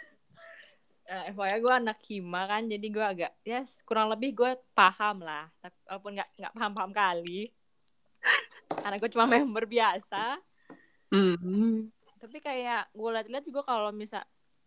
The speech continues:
Speaker 1: karena gue liat-liat anak-anak, apa ya, anak-anak sebelum masuk itu juga ma-, udah banyak banget tuh hari kedua apa hari ketiga training tuh udah kayak tinggal setengahnya aja itu kan.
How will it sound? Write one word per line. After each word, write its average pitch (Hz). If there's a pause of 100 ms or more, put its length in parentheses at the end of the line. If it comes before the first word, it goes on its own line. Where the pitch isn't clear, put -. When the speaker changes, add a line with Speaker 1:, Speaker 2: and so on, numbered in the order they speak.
(180)
Speaker 1:
karena 202
gue 202
liat-liat 202
anak-anak, 196 (400)
apa 226
ya, 185
anak-anak 190
sebelum 202
masuk 196
itu 220
juga 196
ma-, -
udah 196
banyak 190
banget 202
tuh 311
hari 208
kedua 214
apa 226
hari 202
ketiga 202 (400)
training 233
tuh 359
udah 226
kayak 226 (320)
tinggal 226
setengahnya 220
aja 285
itu 226
kan. 202